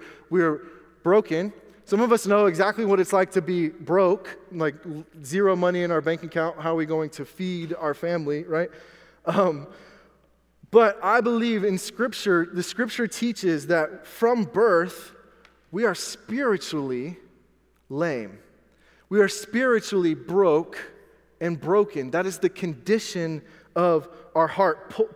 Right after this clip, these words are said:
Paul even goes on so far as to say is that we are dead. Look at what it says in Ephesians two, one through two. "And you were dead in your trespasses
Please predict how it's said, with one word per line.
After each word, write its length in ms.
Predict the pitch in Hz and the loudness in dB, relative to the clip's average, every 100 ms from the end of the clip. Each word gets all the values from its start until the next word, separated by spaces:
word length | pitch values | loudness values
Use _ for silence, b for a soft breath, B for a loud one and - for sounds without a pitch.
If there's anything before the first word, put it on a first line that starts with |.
| - | -4
Paul 340 | 220 240 240 | 2 4 4
even 220 | 214 208 | 2 2
goes 180 | 196 190 | 2 2
on 400 | 190 196 208 196 B - | 0 0 -2 -4 B -4
so 160 | - | -2
far 260 | 185 220 214 | 2 2 2
as 80 | 208 | 2
to 100 | 196 | -2
say 260 | - 202 175 | 2 4 4
is 120 | 165 | 2
that 120 | 160 | 0
we 160 | 170 196 | 0 -2
are 120 | 135 | -2
dead. 760 | - - 190 156 113 104 101 b b - | -6 -2 0 2 0 -4 -14 b b -4
Look 160 | 175 | 0
at 80 | 196 | 2
what 100 | 175 | 2
it 60 | 160 | 0
says 300 | 180 170 151 | -2 -2 -2
in 40 | |
Ephesians 440 | 143 175 151 143 - | -6 -6 -8 -10 -12
two, 420 | - 151 135 147 | -8 -6 -6 -10
one 220 | 147 143 139 | -8 -8 -8
through 120 | 131 | -12
two. 320 | - 139 110 - _ _ _ _ - B B B | -8 -8 -8 -16 _ _ _ _ -20 B B B
"And 180 | 180 180 | -2 0
you 100 | 233 | 4
were 140 | 185 | 2
dead 600 | 135 113 185 214 233 214 - - | 2 2 4 4 2 -2 -12 -4
in 120 | 185 | 0
your 120 | 185 | 0
trespasses 960 | 160 - 214 - 220 202 196 202 190 175 | 0 2 0 0 -2 -2 0 -2 -2 -6